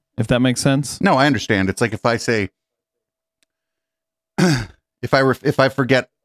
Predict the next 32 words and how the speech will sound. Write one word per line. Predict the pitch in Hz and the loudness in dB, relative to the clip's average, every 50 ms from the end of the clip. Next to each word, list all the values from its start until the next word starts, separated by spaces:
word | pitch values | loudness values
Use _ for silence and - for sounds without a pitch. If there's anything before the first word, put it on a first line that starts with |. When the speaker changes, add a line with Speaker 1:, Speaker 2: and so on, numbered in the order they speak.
| _ _ _ _ | _ _ _ _
Speaker 2:
if | - 123 - | -6 -2 0
I | 131 127 | 0 0
for-, | - - 123 - | 0 -2 -2 0
and, | 131 127 120 - | 0 -2 -2 -2
like, | - 123 131 127 - | -2 -2 0 0 0
I'm | 120 120 | 0 0
working | 113 117 110 123 113 | 0 0 0 0 2
on | 101 95 92 | 2 2 2
an | 90 | 2
article | 87 92 85 87 - 85 | 2 2 2 0 0 -2
right | 82 87 - - | -2 -2 -4 -4
now, | 87 90 85 85 | -6 -6 -4 -4
and | 87 90 | -4 -4
I'm | 82 85 | -2 -2
having | 95 95 87 95 90 82 | 0 0 0 -2 -2 -4
a, | 78 78 82 - _ _ _ _ _ _ | -6 -8 -10 -12 _ _ _ _ _ _
<clears throat> | _ _ _ _ _ _ - - - 110 110 104 - - | _ _ _ _ _ _ 0 0 2 2 0 -2 -4 -6
I'm | - 80 76 73 65 - _ _ - - _ _ - | -8 -6 -6 -6 -6 -10 _ _ -20 -20 _ _ -6
having | 85 73 73 71 69 | -6 -4 -4 -6 -6
some | 69 - 67 67 69 - - | -6 -8 -8 -8 -8 -10 -10
people | - - - - 82 | -10 -10 -10 -8 -8
with | 71 67 - | -10 -10 -8
some | - 73 | -6 -8
experience | 76 - - - 98 85 76 69 - | -8 -6 -4 -2 -2 -2 -2 -4 -8
copy | - - 101 90 85 - 90 71 | -6 -2 -2 -2 0 -2 -2 -4
edit | 73 82 - 80 80 | -4 -6 -6 -6 -6
it, | 85 71 - | -6 -6 -4
and | 90 85 78 73 | -2 -2 -2 -2
it's, | 80 78 - - | -4 -6 -6 -6
um, | 85 78 76 76 73 69 - | -6 -6 -4 -4 -6 -6 -6
uh, | - 80 71 - | -8 -8 -8 -6
humbling. | - 87 80 71 67 - - | -4 -4 -4 -4 -6 -12 -18